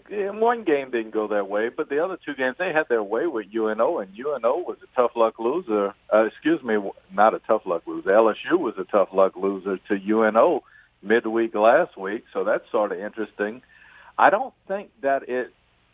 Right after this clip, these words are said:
any way, shape, or form, you know, index ranking, anything is gonna help Nicholls in this game, but it sure could hurt L S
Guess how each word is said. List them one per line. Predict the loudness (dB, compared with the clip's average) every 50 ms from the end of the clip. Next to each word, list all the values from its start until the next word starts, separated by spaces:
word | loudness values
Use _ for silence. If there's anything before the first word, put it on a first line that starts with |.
| _ _ _ _ _ _ _ _ _ _ _ _ _ -8
any | -6 -4 -4 -4 -2
way, | 0 0 -2 -2 -2
shape, | -4 -4 -4 -4 -6
or | -8 -4
form, | -4 -2 2 2 2 2 2 -2
you | -4 -2
know, | 0 0 0 0 -2
index | -4 -6 -2 0 0 0 0 -2 -4
ranking, | -4 -2 -2 -2 -4 -6 -10 -10 -6 -4
anything | -4 -2 -2 -4 -6 0 0 0 0 0 -4
is | -4 -2 -2
gonna | -2 0 0 0
help | 4 6 6 4 4 -2 _ _ _
Nicholls | -2 2 2 2 2 0 -4 -4 -4 -6 -8
in | -8 -10 -8
this | -6 -8 -8 -8 -6 -4
game, | -4 -4 -2 -4 -8 _ _ -20 -20 -20 -20 _ _ 0
but | 2 2 2
it | 0 -4 -6
sure | -6 -4 -4 -4
could | -2 -2 0 0 0 -2
hurt | -2 -2 -2 0 0
L | 0 0 0 0 -2
S | -6 -8